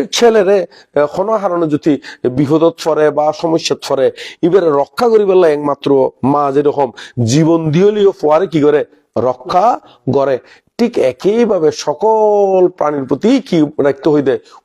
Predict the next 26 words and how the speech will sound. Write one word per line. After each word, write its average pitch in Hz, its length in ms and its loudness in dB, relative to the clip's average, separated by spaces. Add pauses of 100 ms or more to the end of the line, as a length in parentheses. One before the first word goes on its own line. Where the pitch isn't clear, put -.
মৈত্রীভাব 127 720 0 (400)
পোষণ 139 320 -2 (100)
করতে 127 240 -2
হইতে, 113 200 2
মানে 170 280 0 (220)
সকল 156 580 -2
প্রাণীরে 151 340 -2
এইভাবে 160 380 0
কি 165 160 -8
করতে 139 260 0
হইয়ে 151 220 0 (320)
রক্ষা 123 480 0 (480)
করতে 127 360 -2 (340)
হইয়ে। 123 280 -2 (280)
তো 165 100 0
সে 185 240 0
কারণে 196 240 -2
হতে 175 280 -2
কি, 180 240 0
আহ, 135 460 -4
যেমন 156 400 -2 (120)
আমার 156 340 -2
প্রাণ 175 360 -2
তেমন 139 400 -4
তাদের 135 380 0
প্রাণ, - 360 -2